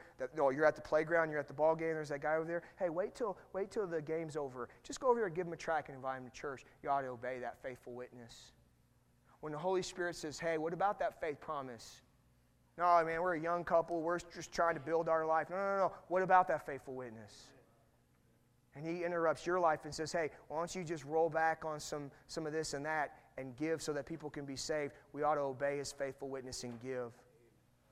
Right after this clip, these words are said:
And listen to me, and if the Holy Spirit calls you to the mission field, 'cause he does that, and he says, "What about you? What about you planting a church? What about you going to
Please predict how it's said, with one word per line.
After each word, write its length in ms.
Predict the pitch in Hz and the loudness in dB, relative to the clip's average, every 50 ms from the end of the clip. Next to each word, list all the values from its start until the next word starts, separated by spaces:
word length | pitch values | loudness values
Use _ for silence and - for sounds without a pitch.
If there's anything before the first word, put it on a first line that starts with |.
| _ _ _ _ _ _ _ _ - | _ _ _ _ _ _ _ _ -12
And 60 | 135 | -10
listen 220 | 151 143 - 156 | -8 -6 -6 -6
to 60 | 143 | -6
me, 140 | 139 139 131 | -6 -8 -8
and 80 | 131 131 | -10 -10
if 120 | 131 - | -10 -10
the 100 | - 135 | -10 -10
Holy 260 | 120 143 156 165 180 | -8 -8 -6 -6 -6
Spirit 440 | 180 - - - 175 160 151 - - | -6 -8 -8 -8 -6 -6 -6 -6 -8
calls 380 | - - - 147 147 143 131 123 | -12 -8 -4 -4 -4 -4 -4 -6
you 140 | 135 143 143 | -8 -10 -10
to 120 | 123 - 143 | -10 -12 -14
the 100 | 135 120 | -14 -14
mission 420 | 117 120 139 143 - - 117 107 104 - | -12 -12 -12 -12 -10 -12 -14 -14 -16 -18
field, 300 | - 101 101 104 104 - _ _ _ _ _ _ _ _ _ _ _ _ _ _ _ _ _ _ _ _ _ | -20 -20 -20 -20 -20 -20 _ _ _ _ _ _ _ _ _ _ _ _ _ _ _ _ _ _ _ _ _
'cause 140 | - - 113 | -18 -14 -12
he 80 | 120 123 | -12 -8
does 300 | 120 135 139 139 123 - | -4 -4 -4 -4 -4 -8
that, 280 | 117 101 107 110 131 - - _ _ _ _ _ _ _ _ _ _ _ _ _ _ _ _ _ _ | -10 -10 -10 -12 -14 -20 -20 _ _ _ _ _ _ _ _ _ _ _ _ _ _ _ _ _ _
and 100 | 110 123 | -14 -12
he 60 | 131 | -10
says, 220 | 123 - 139 123 117 | -8 -8 -8 -8 -8
"What 140 | 135 151 | -8 -6
about 280 | 156 156 156 147 147 147 | -4 -2 0 0 0 -2
you? 240 | 147 165 170 131 110 - _ _ _ _ _ _ _ _ _ _ _ _ _ _ _ _ _ _ _ _ _ _ _ _ _ _ _ _ _ _ _ _ _ - | -4 -8 -10 -10 -12 -16 _ _ _ _ _ _ _ _ _ _ _ _ _ _ _ _ _ _ _ _ _ _ _ _ _ _ _ _ _ _ _ _ _ -8
What 120 | 139 151 | -6 -2
about 200 | 160 175 170 170 | 0 0 0 0
you 100 | 180 190 | -2 -6
planting 340 | - - 156 135 123 123 120 | -8 -10 -10 -10 -10 -10 -12
a 40 | 113 | -14
church? 520 | - - 127 113 110 120 - - - - - _ _ _ _ _ _ _ _ _ _ _ _ _ _ _ _ _ | -14 -14 -14 -14 -14 -16 -20 -20 -20 -20 -20 _ _ _ _ _ _ _ _ _ _ _ _ _ _ _ _ _
What 140 | - 143 170 | -10 -8 -4
about 260 | 160 185 175 170 165 | -2 0 0 0 -2
you 140 | 175 196 190 | -6 -8 -8
going 320 | 151 165 160 151 143 139 135 | -6 -6 -8 -8 -10 -12 -12
to 120 | - - | -14 -14